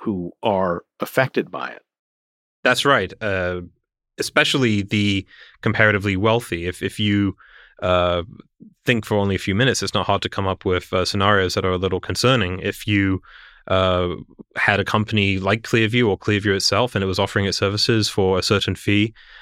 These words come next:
Speaker 2: uh, w-, someone, uh, who was a little creepy could certainly,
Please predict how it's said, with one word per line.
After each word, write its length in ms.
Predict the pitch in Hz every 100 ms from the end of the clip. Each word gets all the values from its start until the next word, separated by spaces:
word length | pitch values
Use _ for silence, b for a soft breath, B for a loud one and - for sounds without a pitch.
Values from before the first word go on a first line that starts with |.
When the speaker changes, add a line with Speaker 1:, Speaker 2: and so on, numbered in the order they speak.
| B -
Speaker 2:
uh, 220 | 95 101
w-, 460 | 107 - - 170 143
someone, 580 | 131 131 120 107 104 101
uh, 360 | 104 98 98
who 360 | 95 104 101 95
was 240 | 95 92 98
a 40 |
little 280 | 95 107 98
creepy 400 | - 131 151 110
could 160 | 92
certainly, 580 | - 107 107 107 101 95